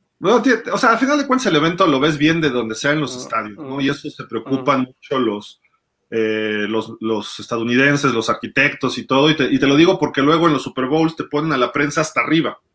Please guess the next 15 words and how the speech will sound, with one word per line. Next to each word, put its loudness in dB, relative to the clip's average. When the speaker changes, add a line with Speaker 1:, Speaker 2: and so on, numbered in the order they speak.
Speaker 1:
¿no? -10
Speaker 2:
Ujú. -8
Speaker 1:
Y 0
alcanzas -2
a 0
distinguir -2
bien 2
el -2
juego, 0
y -2
con -2
las -2
pantallotas -4
que -10
tienen, -4